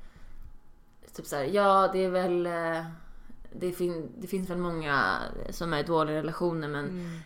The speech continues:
Speaker 1: det är onödigt att så här uttrycka sig som du gör,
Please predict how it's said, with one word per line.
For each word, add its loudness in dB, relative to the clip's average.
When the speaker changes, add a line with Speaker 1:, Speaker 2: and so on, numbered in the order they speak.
Speaker 1:
det -2
är 6
onödigt 2
att -6
så -4
här 0
uttrycka -6
sig -10
som -6
du -2
gör, -2